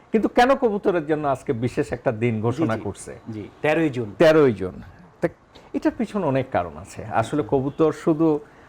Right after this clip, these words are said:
Speaker 1: আহ, দেখার সৌন্দর্য তা না,
Speaker 2: জি।
Speaker 1: কবুতরকে দিয়ে তখন বিভিন্ন রকম কাজকে
Speaker 2: হ্যাঁ।
Speaker 1: এনগেজ করা
Speaker 2: বা-,
Speaker 1: হয়েছিল।
Speaker 2: বার্তাবাহক।
Speaker 1: বার্তাবাহক হিসাবে এই কবুতরকে এনগেজ
Speaker 2: হ্যাঁ,
Speaker 1: করা
Speaker 2: চিঠি
Speaker 1: হতো।
Speaker 2: আদান প্রদান হতো।
Speaker 1: এবং বিভিন্ন, আহ, মহামারীর সময় বিভিন্ন, আহ, জায়গায়,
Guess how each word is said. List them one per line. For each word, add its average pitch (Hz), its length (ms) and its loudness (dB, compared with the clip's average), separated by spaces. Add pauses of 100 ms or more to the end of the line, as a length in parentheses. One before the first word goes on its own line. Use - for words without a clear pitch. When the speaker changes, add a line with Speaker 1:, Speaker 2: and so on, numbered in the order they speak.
(120)
Speaker 1:
আহ, 107 140 0
দেখার 123 440 2
সৌন্দর্য 139 480 -2
তা 113 260 0
না, 107 120 -8
Speaker 2:
জি। - 120 -14
Speaker 1:
কবুতরকে 143 500 -2
দিয়ে 139 200 0
তখন 135 400 -6 (220)
বিভিন্ন 170 420 0
রকম 143 240 -2
কাজকে - 1080 -4
Speaker 2:
হ্যাঁ। 107 340 -4
Speaker 1:
এনগেজ 127 320 0
করা 113 200 0
Speaker 2:
বা-, 104 40 -6
Speaker 1:
হয়েছিল। 110 400 -4
Speaker 2:
বার্তাবাহক। 147 720 -2
Speaker 1:
বার্তাবাহক 151 640 4
হিসাবে 143 340 2
এই 139 140 0
কবুতরকে 113 640 -2
এনগেজ 110 240 0
Speaker 2:
হ্যাঁ, 104 120 -6
Speaker 1:
করা 104 200 2
Speaker 2:
চিঠি 98 80 -4
Speaker 1:
হতো। 143 180 4
Speaker 2:
আদান 139 140 0
প্রদান 127 300 0
হতো। 127 200 -2
Speaker 1:
এবং 147 260 2
বিভিন্ন, 156 440 0 (480)
আহ, 123 280 2
মহামারীর 139 540 2
সময় 120 500 0
বিভিন্ন, 131 800 0 (100)
আহ, 107 280 0
জায়গায়, 117 560 2